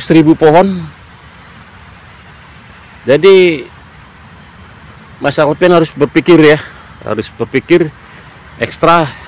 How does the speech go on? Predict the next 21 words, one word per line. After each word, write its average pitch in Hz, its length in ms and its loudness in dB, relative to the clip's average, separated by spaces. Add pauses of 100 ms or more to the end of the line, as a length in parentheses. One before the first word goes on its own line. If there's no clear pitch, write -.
(100)
bagaimana 120 400 -2
supaya 160 400 0
yang 143 160 -4
seribu 135 320 0 (160)
pohon 135 240 2
tadi 151 320 0
ditaksir 190 480 -2 (320)
bisa 110 160 -4
selesai 143 560 0 (960)
dalam 120 240 0
waktu 151 400 0
lima 135 160 0
jam 120 400 -2 (800)
proses 117 240 -4
penderesan 123 560 -2
ya. 135 80 -2 (560)
Karena 139 240 0
nanti 170 160 0
di 139 140 0
atas 127 240 -2
jam 127 420 -2